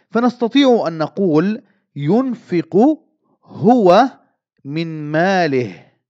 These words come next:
ملتزما". وكلمة مشجعين بينت حال الأهل وهم يراقبون ابنهم.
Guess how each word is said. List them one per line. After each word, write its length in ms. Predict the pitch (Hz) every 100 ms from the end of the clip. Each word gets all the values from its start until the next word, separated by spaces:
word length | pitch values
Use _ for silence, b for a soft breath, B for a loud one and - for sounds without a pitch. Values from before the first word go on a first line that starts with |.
| _ _ _ _
ملتزما". 1080 | 135 190 269 - - 156 117 113 98 95 101 _ _ _ _ _ _ _ -
وكلمة 540 | 196 - 339 311 233 196
مشجعين 1300 | 170 151 180 147 127 147 143 180 147 139 180 226 - _ _ _ _ _ _ _ _
بينت 560 | 180 277 269 226 175 -
حال 520 | - 135 156 180 214
الأهل 840 | 240 190 156 160 175 135 175 202 233 _ _ _ _
وهم 320 | 220 247 254
يراقبون 840 | 190 180 175 165 151 135 120 120 156
ابنهم. 800 | 202 214 220 180 139 110 98